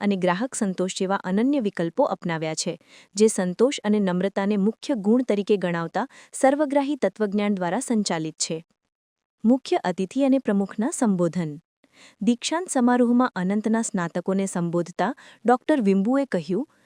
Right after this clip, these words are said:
"અનંત નેશનલ યુનિવર્સિટીમાં આવવું ખરેખર આનંદદાયક રહ્યું. અનંતના વિદ્યાર્થીઓ દ્વારા કરવામાં આવેલી રચનાત્મકતા અને ઉદ્દેશ્ય સંચાલિત ડિઝાઇનોએ મારા મનને પ્રભાવિત કર્યું.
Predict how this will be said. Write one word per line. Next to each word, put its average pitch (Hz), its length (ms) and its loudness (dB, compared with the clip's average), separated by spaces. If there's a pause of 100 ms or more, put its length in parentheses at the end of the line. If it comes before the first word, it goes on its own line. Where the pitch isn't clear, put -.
(280)
"અનંત 294 320 4
નેશનલ 233 500 2
યુનિવર્સિટીમાં 233 680 2
આવવું 180 480 -6
ખરેખર 226 480 2
આનંદદાયક 175 600 -2
રહ્યું. 165 320 -6 (500)
અનંતના 269 420 4
વિદ્યાર્થીઓ 208 580 2
દ્વારા 220 260 0
કરવામાં 190 460 0
આવેલી 190 280 0
રચનાત્મકતા 185 800 -4 (260)
અને 262 220 4
ઉદ્દેશ્ય 226 460 -2
સંચાલિત 240 520 0
ડિઝાઇનોએ 190 640 2 (300)
મારા 220 300 4
મનને 254 320 4
પ્રભાવિત 180 520 0
કર્યું. 160 340 -2